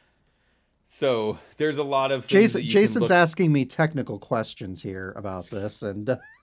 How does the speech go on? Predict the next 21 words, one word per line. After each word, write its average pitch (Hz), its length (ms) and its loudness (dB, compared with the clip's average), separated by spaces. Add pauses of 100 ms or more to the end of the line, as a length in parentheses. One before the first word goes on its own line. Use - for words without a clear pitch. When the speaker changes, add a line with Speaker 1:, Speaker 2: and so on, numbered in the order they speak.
(560)
Speaker 2:
<laughs> - 920 -10
Speaker 1:
I 113 180 -4
thought 120 220 -2
I 110 80 -2
had 113 160 -2
it 104 100 -4
up, 104 220 -4
but 95 160 -8
my 92 120 -10
phone 101 340 -10
went 95 140 -10
off, 90 340 -8
and 87 100 -12
I'm 82 160 -14
just 80 200 -18
too 92 140 -16
lazy 80 260 -14
to 73 100 -14
open 73 320 -14
it 73 40 -20
up. - 180 -20